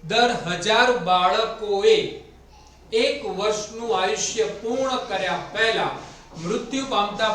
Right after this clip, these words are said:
બાળકોની સંખ્યાને બાળ મૃત્યુ દર કહે છે. રિપીટ કરું છું, જરા જોઈ લેજો. કોઈ ઉતાવળ ના થતી હોય, તમને ટાઈમમાં વધારે વીડિયોના સંદર્ભમાં કંટાળો આવે એવો હોય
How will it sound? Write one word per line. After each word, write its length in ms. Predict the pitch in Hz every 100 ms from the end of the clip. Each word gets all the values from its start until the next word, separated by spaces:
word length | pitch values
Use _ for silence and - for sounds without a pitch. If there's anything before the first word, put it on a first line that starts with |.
| 180
બાળકોની 680 | 185 214 214 214 208 214
સંખ્યાને 1200 | - 185 175 175 185 175 170 170 220 87 71 - - - - -
બાળ 380 | 180 208 226 226
મૃત્યુ 380 | 220 - 220 208
દર 200 | 196 -
કહે 220 | 190 190
છે. 220 | 180 170 - - - -
રિપીટ 380 | 175 - 262 -
કરું 260 | 254 247 247
છું, 220 | 247 - - -
જરા 240 | 175 170 160
જોઈ 200 | 170 214
લેજો. 600 | 233 214 233 233 - - 202
કોઈ 100 | 170
ઉતાવળ 480 | 170 208 220 226
ના 140 | 226 220
થતી 320 | 214 208 233
હોય, 340 | 220 220 226 - - -
તમને 420 | 196 175 170 165 170 - - -
ટાઈમમાં 580 | 208 196 196 196 202 202
વધારે 340 | 185 196 202 214
વીડિયોના 420 | 196 190 196 202
સંદર્ભમાં 600 | 202 190 196 185 185 180
કંટાળો 380 | 170 175 202 202
આવે 240 | 190 208
એવો 180 | 208 208
હોય 220 | 202 208